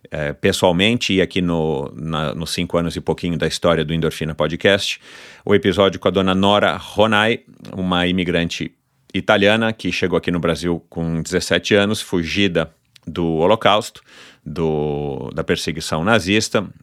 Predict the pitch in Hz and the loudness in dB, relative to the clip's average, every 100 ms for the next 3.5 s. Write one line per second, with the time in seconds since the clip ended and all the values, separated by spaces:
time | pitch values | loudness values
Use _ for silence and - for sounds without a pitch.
0 | _ 104 101 92 101 101 90 90 95 90 | _ 2 2 2 0 0 2 0 0 2
1 | 90 85 90 - 85 87 85 - 113 120 | 2 0 -6 -2 0 2 0 2 4 4
2 | - - - - _ - 98 98 95 98 | -2 -20 -20 -20 _ -4 0 2 4 4
3 | 104 92 95 98 | 6 4 4 2